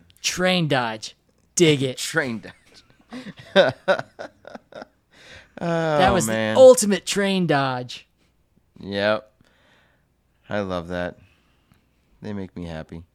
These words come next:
Speaker 2: That's just one. And see, that's the thing is that it doesn't, there doesn't seem to be any boring spots in the film. The thing I love about this movie is that there's no real dry spots in the movie.
Speaker 1: Yeah.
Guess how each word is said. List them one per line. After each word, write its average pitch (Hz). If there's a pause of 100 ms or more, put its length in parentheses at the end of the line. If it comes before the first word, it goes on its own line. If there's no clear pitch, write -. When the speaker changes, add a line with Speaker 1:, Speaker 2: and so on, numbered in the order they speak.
(140)
Speaker 2:
That's 147
just 185
one. 156 (240)
And 147
see, 175
that's 175
the 143
thing 135
is 117
that 120 (560)
it -
doesn't, 139
there 123
doesn't 160
seem 135
to 110
be 110
any 104
boring 101
spots 95
in 98
the 95
film. 101
The 107
thing 160
I 139
love 120
about 113
this 110
movie 107
is 104
that 104
there's 101
no 104 (200)
real 117
dry 101
spots -
in 104
the 113
movie. 123 (140)
Speaker 1:
Yeah. 143